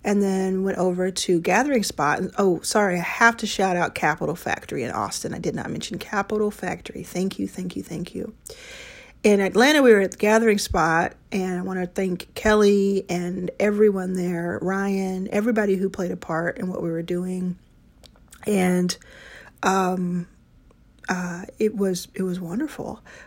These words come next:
We had a new backdrop, which you'll see in the pictures if you look on Arlen Was Here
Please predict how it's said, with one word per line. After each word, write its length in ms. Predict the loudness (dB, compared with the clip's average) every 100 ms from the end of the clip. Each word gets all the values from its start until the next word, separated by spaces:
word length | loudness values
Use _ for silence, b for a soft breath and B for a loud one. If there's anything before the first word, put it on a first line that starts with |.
| B
We 80 | -4
had 420 | -2 -2 -2 -2
a 180 | -4 -2
new 240 | 0 2 2
backdrop, 760 | 2 0 -2 -4 0 -2 -4
which 160 | -8 -8
you'll 100 | -6
see 160 | -4
in 80 | -6
the 80 | -6
pictures 580 | -8 -8 -2 0 0 -4
if 100 | -8
you 80 |
look 240 | -6 -4 -6
on 160 | -6 -4
Arlen 260 | -2 -2
Was 160 | -4 -6
Here 480 | -2 -2 -2 -6